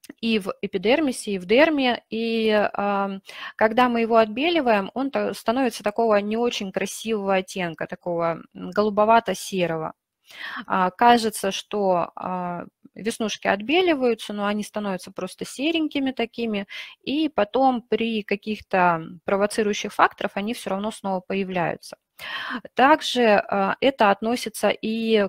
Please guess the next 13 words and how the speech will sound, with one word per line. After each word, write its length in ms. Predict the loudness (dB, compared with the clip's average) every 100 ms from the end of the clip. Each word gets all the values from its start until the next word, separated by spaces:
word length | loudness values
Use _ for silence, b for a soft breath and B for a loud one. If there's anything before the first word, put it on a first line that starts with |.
| -2
к 520 | 0 2 4 2 0 -2
возрастной 480 | 0 0 0 -2
гиперпигментации, 1040 | -2 -4 -6 -8 -6 -4 2 2 2 2 0
лентиго, 760 | 0 -2 -4 -6 0 0 -2 -8 B B -6
которая 420 | -4 2 4 4
тоже 440 | 2 0 2 0 0
очень 340 | -2 -4 -4
глубоко 480 | -2 0 0 0 0
залегает. 580 | 0 -4 0 4 4 4 -2
И 320 | -4 0 0 2
вообще 380 | -2 0 -2 -2
такие 460 | -4 -4 -2 -2
пигм-, 380 | -2 -8 -8